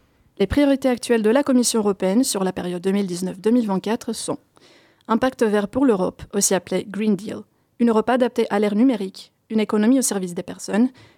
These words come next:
une Europe plus forte sur la scène internationale et la promotion de notre mode de vie européen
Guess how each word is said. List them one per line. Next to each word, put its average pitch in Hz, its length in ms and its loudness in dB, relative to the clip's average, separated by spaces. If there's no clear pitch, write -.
une 233 140 0
Europe 247 200 2
plus 269 140 -8
forte 269 240 -2
sur 202 160 -10
la 185 80 -4
scène 190 220 -8
internationale 202 720 0
et 220 60 4
la 214 100 2
promotion 254 420 2
de 208 80 0
notre 196 260 0
mode 202 200 2
de 196 80 2
vie 185 240 -2
européen 214 460 0